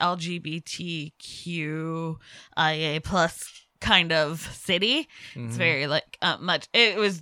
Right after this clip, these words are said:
Speaker 1: definitely, like, a gay mecca kind of thing. But,
Speaker 2: I
Speaker 1: um,
Speaker 2: thought it was just an old person's place to fucking retire.
Speaker 1: No.
Speaker 2: Mm.
Speaker 1: Also very much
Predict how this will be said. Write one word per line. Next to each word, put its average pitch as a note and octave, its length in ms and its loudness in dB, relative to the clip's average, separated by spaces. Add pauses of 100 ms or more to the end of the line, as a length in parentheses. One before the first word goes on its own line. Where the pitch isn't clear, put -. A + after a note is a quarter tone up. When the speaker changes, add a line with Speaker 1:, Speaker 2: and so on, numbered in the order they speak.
Speaker 1:
definitely, F#3 460 4
like, E3+ 240 -2
a E3+ 80 2
gay E3+ 440 2
mecca F#3 560 -2
kind A#3+ 240 -2
of B3+ 120 -2
thing. D#4+ 280 0 (840)
But, B3 200 6
Speaker 2:
I A3+ 280 8
Speaker 1:
um, G3 80 4
Speaker 2:
thought A3 160 6
it - 20 8
was C3+ 160 6
just B2+ 160 2
an A#2+ 60 4
old C#3 240 4 (480)
person's A#2+ 380 2
place A#2+ 380 2
to G#2+ 380 0
fucking A#2+ 300 0
retire. A#2 540 2 (200)
Speaker 1:
No. D3 220 -10 (680)
Speaker 2:
Mm. A#2 180 -6
Speaker 1:
Also D#3 280 -6
very D3 280 -12
much - 440 -12